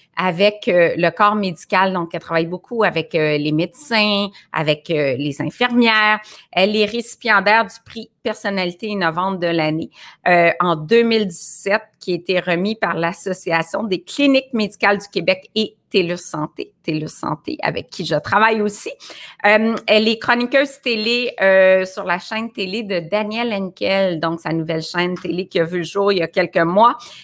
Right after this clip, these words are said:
Conférencière tant, euh, du point de vue grand public que pour les professionnels de la santé. Puis pour avoir assisté à quelques-unes de ses conférences pour les professionnels,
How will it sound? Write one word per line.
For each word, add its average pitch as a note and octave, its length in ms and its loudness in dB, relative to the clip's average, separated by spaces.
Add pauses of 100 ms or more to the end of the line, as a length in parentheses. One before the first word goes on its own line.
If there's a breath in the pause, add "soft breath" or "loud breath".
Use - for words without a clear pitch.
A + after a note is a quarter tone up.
(120)
Conférencière B3 960 4
tant, C4+ 220 8 (180)
euh, G3+ 160 6
du E3+ 160 -10
point G#3 160 -6
de G3 60 -8
vue G#3 100 -8
grand G3 240 -2
public G3+ 480 -8
que A3+ 100 -2
pour F#3+ 220 -6
les F3+ 100 -4
professionnels F3+ 680 -2
de G3 40 -2
la E3 120 0
santé. F3+ 420 -6
Puis F3 180 -16 (240 loud breath)
pour F#3 180 0
avoir G3 300 4
assisté - 460 -2
à A3 60 2
quelques-unes G#3 560 -2
de G#3+ 80 0
ses F#3+ 180 -4
conférences F#3+ 540 0
pour F#3+ 100 -2
les E3+ 140 0
professionnels, F3 800 0